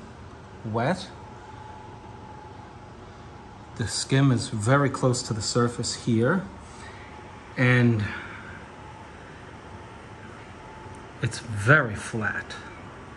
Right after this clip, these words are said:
Okay? If you're a pro, this is, uh, probably, you would agree, the best it's going to come before it's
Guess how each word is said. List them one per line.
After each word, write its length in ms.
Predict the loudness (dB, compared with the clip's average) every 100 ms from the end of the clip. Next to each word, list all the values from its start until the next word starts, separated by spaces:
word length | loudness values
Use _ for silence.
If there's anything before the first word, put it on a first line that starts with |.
| -14 -14 -14 -12 -12 -12 -12 -12 0
Okay? 300 | 2 4 4 2 -4 -12 -12 -12 -12 0
If 240 | 6 8 12
you're 160 | 12
a 40 | 12
pro, 540 | 10 10 10 8 4
this 480 | 0 0 6 6 8
is, 240 | 6 6 2
uh, 220 | -4 -6 -8 -10 -10 -12 -10
probably, 840 | -2 2 4 6 6 8 10 10 8 0 -8 -14 -14 -14 -8 4
you 180 | 6 8
would 140 | 6
agree, 500 | 4 2 4 4 0 -4 -8 -8 -8 -2
the 80 | 2
best 340 | 6 6 6
it's 140 | -2 2
going 300 | 6 6 4
to 120 | 0
come 320 | 4 6 8
before 400 | 4 0 0 0
it's 280 | 0 -6